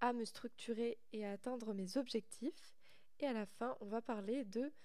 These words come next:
euh, du moment, en fait, auquel vous devez vous lancer.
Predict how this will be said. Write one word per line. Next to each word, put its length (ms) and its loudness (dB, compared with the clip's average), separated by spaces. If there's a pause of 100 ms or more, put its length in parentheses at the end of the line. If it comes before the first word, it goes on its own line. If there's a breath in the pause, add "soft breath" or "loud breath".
(280 loud breath)
euh, 200 -4 (360)
du 160 -6
moment, 420 4
en 60 -2
fait, 280 -6 (120)
auquel 480 -6
vous 200 -16
devez 280 -2
vous 140 -4
lancer. 420 -2